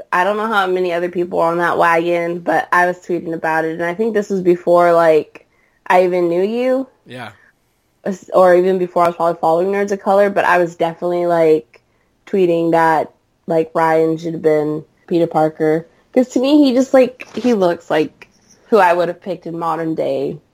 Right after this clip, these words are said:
Speaker 1: Peter Parker. Nothing against Tom, 'cause I do really think that Tom
Speaker 2: Yeah.
Speaker 1: Holland did, like, an amazing job, but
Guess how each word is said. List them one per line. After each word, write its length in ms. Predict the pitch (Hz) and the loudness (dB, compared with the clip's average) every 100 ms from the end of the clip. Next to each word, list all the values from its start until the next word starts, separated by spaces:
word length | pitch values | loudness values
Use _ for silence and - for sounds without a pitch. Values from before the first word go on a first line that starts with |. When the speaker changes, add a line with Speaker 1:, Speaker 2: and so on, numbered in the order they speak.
| _ _ _ | _ _ _
Speaker 1:
Peter 180 | - 180 | 2 2
Parker. 320 | 175 160 160 | 2 0 0
Nothing 320 | 180 254 302 269 | 0 0 0 -2
against 340 | 233 208 - | -2 -4 -4
Tom, 260 | 196 175 170 | -2 -2 -2
'cause 140 | 180 | -2
I 100 | 175 | -2
do 180 | 175 190 | 0 0
really 220 | 185 175 | 2 2
think 240 | 175 165 170 | 0 -2 0
that 180 | 151 | 0
Tom 200 | - 160 | 0 -2
Speaker 2:
Yeah. 60 | 165 | 2
Speaker 1:
Holland 440 | 160 165 165 160 | 2 2 2 0
did, 180 | 165 160 | 0 0
like, 260 | 160 151 - | 0 0 0
an 100 | 165 | 0
amazing 480 | 165 165 165 170 160 | 2 2 0 -2 0
job, 520 | 160 151 160 190 - _ _ _ _ _ - | 2 2 2 0 -4 _ _ _ _ _ -2
but 460 | 180 170 165 160 | 2 4 2 -2